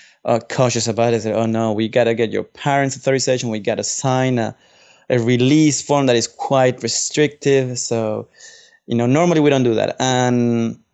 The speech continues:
and again, you know, you're not allowed to, you can't do street photography with no problem, but then you cannot, you wouldn't be able to easily publish it unless, of course, it's related to the story.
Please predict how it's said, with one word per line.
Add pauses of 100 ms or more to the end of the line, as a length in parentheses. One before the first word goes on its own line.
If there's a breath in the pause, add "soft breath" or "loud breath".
(360)
and
again,
you
know,
you're
not
allowed
to,
you
can't
do
street
photography
with
no
problem,
but
then (840 soft breath)
you
cannot,
you
wouldn't
be
able
to
easily
publish
it (560)
unless,
of
course,
it's
related
to
the
story.